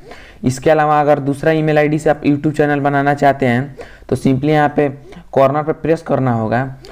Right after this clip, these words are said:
कॉर्नर पे प्रेस करते ही कुछ ऐसा इंटरफेस देखने को मिलेगा। आपके जो भी ईमेल आईडी होंगे यहाँ पे शो होने लगेंगे। अगर आप इससे बनाना चाहते हैं तो यहाँ से बना सकते हैं।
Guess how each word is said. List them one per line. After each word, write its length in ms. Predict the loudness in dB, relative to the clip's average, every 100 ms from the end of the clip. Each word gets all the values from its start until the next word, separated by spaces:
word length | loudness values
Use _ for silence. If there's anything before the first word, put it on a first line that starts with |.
| -20 -10
कॉर्नर 360 | 0 0 0 -2
पे 80 | -2
प्रेस 260 | 0 -2 0
करते 280 | -2 0 -2
ही 200 | -2 -2
कुछ 260 | -2 0 0
ऐसा 240 | 0 0
इंटरफेस 440 | -2 -2 -2 -2
देखने 300 | 0 -2 -2
को 100 | -4
मिलेगा। 380 | 0 2 2 0 -4 -6
आपके 180 | -2 0
जो 160 | 2 2
भी 180 | 0
ईमेल 200 | 0 2
आईडी 200 | 2 0
होंगे 240 | -2 -2 0
यहाँ 180 | 0 2
पे 220 | 2 2
शो 200 | 2 2
होने 200 | 2 2
लगेंगे। 500 | 2 0 0 -2 -4 -8 -18 -20 -20 -4
अगर 180 | 0 2
आप 160 | 0 -2
इससे 220 | -4 0
बनाना 300 | 2 2 0
चाहते 300 | 2 0 0
हैं 100 | -2
तो 80 | 0
यहाँ 180 | 2 2
से 100 | 0
बना 200 | 0 0
सकते 320 | -2 -4 -2
हैं। 240 | -2 -2